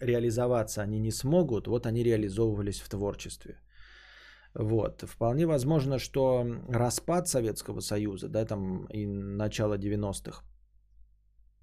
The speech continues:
а, тоже заставляли население, ну вот появление Пелевина, вот это вот всё.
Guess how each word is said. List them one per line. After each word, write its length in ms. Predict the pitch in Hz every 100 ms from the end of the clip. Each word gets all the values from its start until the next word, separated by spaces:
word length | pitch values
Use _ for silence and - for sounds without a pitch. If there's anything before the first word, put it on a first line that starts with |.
| - -
а, 220 | 110 107 101
тоже 340 | - 143 120
заставляли 760 | 101 107 - 117 131 127 117 -
население, 800 | 117 113 123 120 143 127 110 98 - - - - - - -
ну 140 | 139
вот 140 | 120 113
появление 420 | 113 107 110 98
Пелевина, 520 | 98 104 143 123 104
вот 160 | 104 -
это 160 | -
вот 140 | - -
всё. 240 | - -